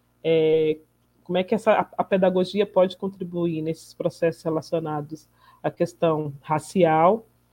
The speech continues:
e aí esse projeto também, né? Então, assim, eu vou em muitas escolas pra falar sobre a questão do trançado,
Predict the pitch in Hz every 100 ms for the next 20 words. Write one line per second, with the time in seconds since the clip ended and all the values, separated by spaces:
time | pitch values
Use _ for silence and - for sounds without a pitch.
0 | _ 180 180 180 190 - - 190 190 180
1 | - 180 175 160 165 185 196 196 196 196
2 | 165 160 175 190 254 240 226 226 196 196
3 | - 185 165 180 226 - - 175 - 175
4 | 165 165 180 208 226 - - 170 160 165
5 | 160 165 - 170 165 160 165 165 - 165
6 | 156 175